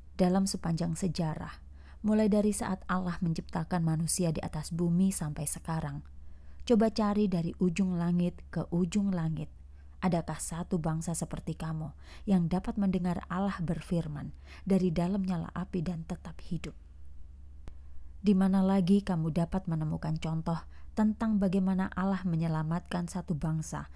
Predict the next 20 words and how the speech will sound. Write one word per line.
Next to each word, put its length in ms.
dari 240
perbudakan 800
dengan 320
mendatangkan 720
tulah-tulah 720
dan 240
mujizat-mujizat 960
yang 240
besar, 480
peperangan, 720
dan 240
kengerian? 640
Namun 320
itulah 560
yang 320
telah 240
dilakukan 640
Tuhan 400
Allahmu 560
bagimu 640